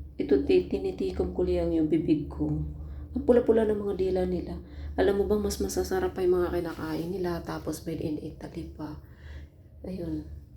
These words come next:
Kumbaga, masasarap siguro kinakain nila kasi mga dilata, mga sterilizer.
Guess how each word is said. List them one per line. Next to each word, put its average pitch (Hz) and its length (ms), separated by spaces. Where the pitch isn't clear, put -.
Kumbaga, 180 520
masasarap 233 520
siguro 202 400
kinakain 175 400
nila 175 280
kasi 175 200
mga 180 200
dilata, 151 560
mga 170 240
sterilizer. 160 760